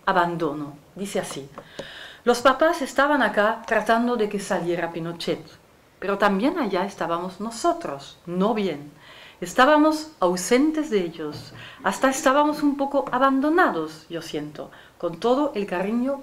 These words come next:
que ellos me merecen". Fin de la cita. Cada uno ha desarrollado mecanismos de subsistencia diferentes que le permiten mantenerse en pie.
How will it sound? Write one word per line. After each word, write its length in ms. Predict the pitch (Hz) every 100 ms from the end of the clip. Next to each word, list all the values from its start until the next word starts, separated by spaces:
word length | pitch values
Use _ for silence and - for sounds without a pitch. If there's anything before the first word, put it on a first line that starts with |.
| -
que 280 | 214 208 -
ellos 460 | 202 196 180 180 - -
me 100 | 175
merecen". 500 | 160 143 - 151 135 - - _ _ _
Fin 180 | - 202
de 100 | 190
la 100 | 180
cita. 440 | - 139 - 135 - _ _ _ - _ _ _ _ _ _ _ - - - _
Cada 240 | 262 311
uno 400 | 320 294 220 370 - - _ - _ -
ha 140 | 190
desarrollado 840 | 202 220 208 202 196 190 247 247 214
mecanismos 560 | 214 208 240 233 208
de 80 | 196
subsistencia 1120 | - 220 - 214 - - 262 208 - 180 196 - - - _
diferentes 800 | 202 - 277 247 180 170 - - - -
que 140 | - 202
le 100 | 208
permiten 680 | 202 196 196 196 240 254 247
mantenerse 640 | 180 170 170 170 185 214
en 100 | 185
pie. 280 | 180 139